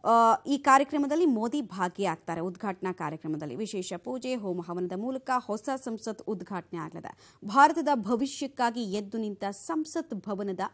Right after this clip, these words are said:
ವಿಶೇಷತೆಗಳ ಬಗ್ಗೆ ಕೂಡ ಪಾಯಿಂಟ್ ಟು ಪಾಯಿಂಟ್ ನೋಡ್ತಾ ಹೋಗೋಣ.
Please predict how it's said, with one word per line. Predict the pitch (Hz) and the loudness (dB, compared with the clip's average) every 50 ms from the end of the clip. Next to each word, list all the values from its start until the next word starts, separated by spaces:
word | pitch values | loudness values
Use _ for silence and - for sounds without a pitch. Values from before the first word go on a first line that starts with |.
| _ _ - _ _ - | _ _ -20 _ _ -6
ವಿಶೇಷತೆಗಳ | 196 247 - - - 285 285 294 285 294 269 285 254 247 247 240 | -4 -4 -2 -2 -2 -2 -2 -2 -4 -6 -6 -6 -4 -4 -4 -4
ಬಗ್ಗೆ | 214 233 214 - 226 | -4 -4 -6 -8 -10
ಕೂಡ | - _ 277 311 381 381 - | -10 _ -6 -6 -6 -6 -4
ಪಾಯಿಂಟ್ | - 214 185 196 196 185 | -4 -4 -2 -2 -4 -6
ಟು | 185 | -10
ಪಾಯಿಂಟ್ | 180 - 240 285 349 392 - 226 | -8 -6 -4 -4 -4 -4 -4 -6
ನೋಡ್ತಾ | 180 165 165 _ - | -8 -10 -10 _ -14
ಹೋಗೋಣ. | 160 170 160 - - - | -14 -14 -14 -14 -12 -12